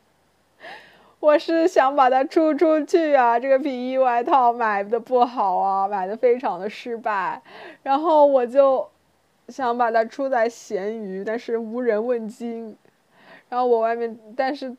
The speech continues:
这个皮衣外套呢，跟那个西装外，外套差不多，但是它的垂感呢，没有那个西装外套好。但它版型啊，怎么样是差不多的。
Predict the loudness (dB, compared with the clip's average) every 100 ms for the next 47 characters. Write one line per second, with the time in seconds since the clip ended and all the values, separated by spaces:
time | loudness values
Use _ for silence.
0 | -10 -8 -6 -8 -8 -4 -4 -6 -8 -8
1 | -8 -8 -8 -8 -8 -10 -8 -8 -8 -10
2 | -6 -6 -4 -8 -8 -8 -4 -2 -4 -8
3 | -14 -10 -10 -8 -8 -6 -6 -8 -8 -14
4 | -14 -14 -12 -14 -16 -12 -10 -10 -10 -14
5 | -14 -18 -20 _ _ _ _ _ _ _
6 | _ _ _ -10 -6 -4 -4 -6 -8 -10
7 | -8 -6 -6 -8 -12 -12 -12 -12 -12 -12
8 | -10 -12 -14 -14 -10 -6 -6 -8